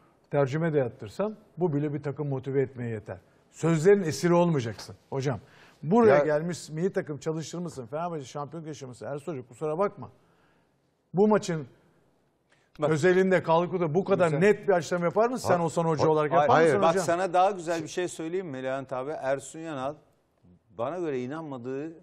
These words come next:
Speaker 3: şeyleri söylüyor
Speaker 1: Ah,
Speaker 3: biliyor
Speaker 1: bravo
Speaker 3: musun
Speaker 1: hocam.
Speaker 3: camiasına?
Speaker 1: İnanma.
Speaker 3: En büyük sıkıntı bu te-, e, bir teknik adam olarak.
Speaker 1: Evet.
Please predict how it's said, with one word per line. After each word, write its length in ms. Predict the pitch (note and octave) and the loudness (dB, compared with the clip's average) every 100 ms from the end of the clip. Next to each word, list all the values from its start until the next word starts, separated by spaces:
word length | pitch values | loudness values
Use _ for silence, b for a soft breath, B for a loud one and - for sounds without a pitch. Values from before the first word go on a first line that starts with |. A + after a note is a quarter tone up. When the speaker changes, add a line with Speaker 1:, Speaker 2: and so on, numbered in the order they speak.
| _ _ _ | _ _ _
Speaker 3:
şeyleri 460 | - A#2+ A#2 C#3 D#3+ | -10 -6 -4 -4 -6
söylüyor 380 | - G#2 F2+ F2+ | -10 -10 -10 -8
Speaker 1:
Ah, 40 | |
Speaker 3:
biliyor 160 | C3 D#3+ | -6 -6
Speaker 1:
bravo 40 | E3+ | -6
Speaker 3:
musun 120 | D#3 | -8
Speaker 1:
hocam. 100 | C3+ | -2
Speaker 3:
camiasına? 520 | A#2+ A#2 A2+ A2+ C3 | -2 -2 -4 -6 -8
Speaker 1:
İnanma. 260 | D#3+ E3+ E3+ | -6 0 0
Speaker 3:
En 180 | G3+ F3+ | 0 -6
büyük 220 | D3+ B2+ | -6 -8
sıkıntı 800 | - - - - C3 E3 D#3+ F3 | -12 -16 -14 -14 -10 -8 -4 -4
bu 140 | D#3+ | -4
te-, 140 | E3 D3 _ - | -6 -10 _ -6
e, 340 | A#2 A#2 A#2 | -2 -2 -2
bir 60 | A#2 | -4
teknik 340 | B2+ A#2+ C3 | -6 -8 -6
adam 180 | B2 A#2+ | -4 -2
olarak. 180 | A#2 G#2+ | -2 -4
Speaker 1:
Evet. 120 | A#2+ | -6